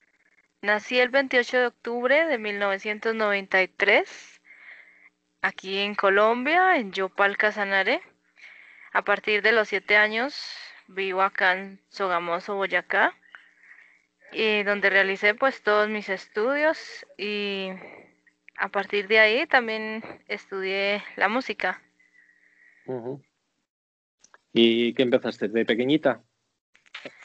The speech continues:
Speaker 1: Dime.
Speaker 2: Que si empezaste de muy de pequeña con la música.
Speaker 1: Así es, sí, así es. Empecé a partir de los siete años con, con la flauta,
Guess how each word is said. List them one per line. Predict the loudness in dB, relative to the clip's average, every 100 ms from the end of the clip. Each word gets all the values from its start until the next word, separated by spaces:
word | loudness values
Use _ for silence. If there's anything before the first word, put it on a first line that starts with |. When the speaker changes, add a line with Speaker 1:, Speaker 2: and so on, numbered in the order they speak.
| -20 -20 -20 -12
Speaker 1:
Dime. | 0 4 4 2 0 -12 -10 -10 -10 -12 -16 -16 2
Speaker 2:
Que | 2
si | 4
empezaste | 0 -2 0 0 2 2 -2
de | 0 -2
muy | 0 0
de | 0 0
pequeña | -4 -6 -6 -8 -10 _ _ _ _ _ _ _ _ _ _
con | -12
la | -10
música. | -10 -8 -8 -8 -10 0
Speaker 1:
Así | 2 2 4 6 6
es, | 2 -4 -20 _ _ -16 -16 -16 -4
sí, | 0 2 2 0 0
así | 0 0 4
es. | 6 6 2
Empecé | -4 -4 0 2 4
a | 2
partir | 0 -4 -4 -2
de |
los | -2 -2
siete | -4 4 6
años | 6 2 -6 -12
con, | -12 -12 -10 -14 -16 -20 -20 _ -2
con | 0 0
la | -2
flauta, | 2 4 6 4 2 -2 -2